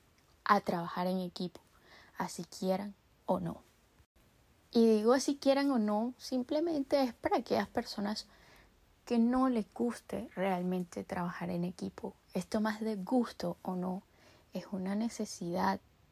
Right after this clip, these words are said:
Debemos aprender a trabajar en equipo. Que lo más relevante de trabajar en equipo es que seguramente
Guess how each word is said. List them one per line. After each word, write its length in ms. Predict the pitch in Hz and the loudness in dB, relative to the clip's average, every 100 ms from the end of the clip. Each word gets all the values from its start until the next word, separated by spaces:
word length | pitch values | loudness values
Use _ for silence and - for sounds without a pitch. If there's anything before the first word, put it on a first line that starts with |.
| _ | _
Debemos 420 | 196 190 190 202 | -4 -2 -2 -2
aprender 720 | 233 226 208 185 175 180 214 277 | -2 -2 -4 -4 -4 0 0 0
a 80 | 208 | -2
trabajar 580 | 190 190 185 190 202 | -4 -6 -4 2 2
en 120 | 196 185 | 2 -4
equipo. 400 | 190 214 214 - - _ _ _ _ _ _ _ | -4 -6 -8 -12 -20 _ _ _ _ _ _ _
Que 120 | - 196 | -4 0
lo 120 | 196 | 2
más 460 | 190 190 185 - - _ _ _ _ _ | 0 -2 -6 -10 -14 _ _ _ _ _
relevante 960 | - - 220 214 196 185 196 202 196 190 | -4 2 2 4 2 2 2 2 0 -2
de 180 | 190 190 | -2 -4
trabajar 440 | 196 185 185 180 | -4 -6 -4 -6
en 100 | 185 | -4
equipo 380 | 208 208 196 - | -6 -6 -6 -4
es 80 | 214 | -6
que 260 | - 202 - | -4 -6 -6
seguramente 1120 | - - 196 185 180 202 226 233 247 233 - | -8 -2 0 0 2 2 2 2 2 -2 -10